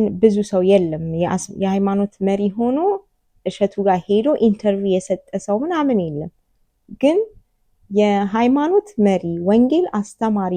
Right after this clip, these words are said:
ሆኖ እሸቱ ጋር ሄዶ የሰ-፣ ያው ቪዲዮ አብሮት የሰራ ሰው ግን አለ። እሸቱ ቀሚስ የለበሰው፣ ሻሽ ያረገው ምናምን የእስላሞችን ቄሶቹ ከመሄዳቸው በፊት ነው። ከዛ በኋላ ቄሶቹ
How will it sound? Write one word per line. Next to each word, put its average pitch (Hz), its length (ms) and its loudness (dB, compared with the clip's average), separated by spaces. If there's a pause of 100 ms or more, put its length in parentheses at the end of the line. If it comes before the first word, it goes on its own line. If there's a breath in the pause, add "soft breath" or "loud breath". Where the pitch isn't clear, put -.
(100)
ሆኖ 220 240 0 (680)
እሸቱ 294 360 0 (140)
ጋር 220 280 2
ሄዶ 196 320 2 (1080)
የሰ-፣ 196 380 2 (640)
ያው 202 280 2
ቪዲዮ 202 320 4
አብሮት 196 360 4
የሰራ 180 460 -2
ሰው 156 200 -8
ግን 269 200 0
አለ። 170 200 -2 (720)
እሸቱ 277 340 0 (220)
ቀሚስ 202 360 -2
የለበሰው፣ 233 640 -2
ሻሽ 190 320 -6
ያረገው 220 520 -2
ምናምን 214 440 0
የእስላሞችን 214 840 -2 (1080)
ቄሶቹ 240 380 0 (100)
ከመሄዳቸው 202 680 0
በፊት 185 340 -4
ነው። 427 140 0
ከዛ 202 320 -2
በኋላ 196 260 -4 (100)
ቄሶቹ - 440 -8